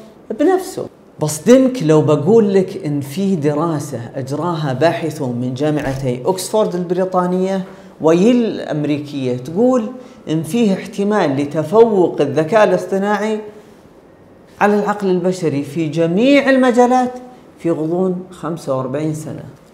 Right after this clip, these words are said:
تخيل، الدراسة تقول عام ألفين وأربعة وعشرين راح تتفوق الترجمة الآلية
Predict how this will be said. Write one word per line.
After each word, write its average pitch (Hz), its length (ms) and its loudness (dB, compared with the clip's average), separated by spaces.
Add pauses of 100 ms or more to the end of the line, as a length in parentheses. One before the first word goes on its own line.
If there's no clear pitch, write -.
(120)
تخيل، 208 600 0 (200)
الدراسة 151 580 -2
تقول 143 520 -6
عام 127 220 -8
ألفين 185 460 -2
وأربعة 185 380 0
وعشرين 147 540 -6 (360)
راح 180 300 0
تتفوق 156 840 -4
الترجمة 143 640 -4
الآلية 147 720 -4